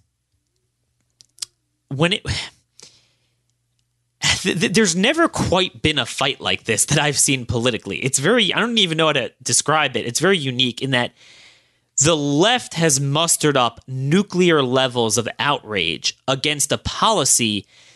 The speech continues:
that's not even conservative. And in fact, it was the result of a liberal judge, which proves our point, not just on immigration, but on the judiciary.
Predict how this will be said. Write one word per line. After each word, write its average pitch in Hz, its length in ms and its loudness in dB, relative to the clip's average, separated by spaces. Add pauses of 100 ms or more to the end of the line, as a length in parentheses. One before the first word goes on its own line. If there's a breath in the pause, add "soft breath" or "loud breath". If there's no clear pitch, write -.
(140 soft breath)
that's 156 200 0
not 220 280 0
even 185 260 0
conservative. 147 960 2
And 151 120 -2
in 139 120 0
fact, 190 520 -2
it 175 80 2
was 160 200 4
the 139 100 2
result 143 580 2
of 151 160 0
a 135 60 0
liberal 156 540 2
judge, 123 720 0 (240 loud breath)
which 143 260 0
proves 190 400 2
our 147 140 4
point, 180 360 0
not 175 200 0
just 180 180 0
on 160 100 0
immigration, 160 540 2
but 143 100 2
on 135 100 -2
the 131 60 -4
judiciary. 123 960 0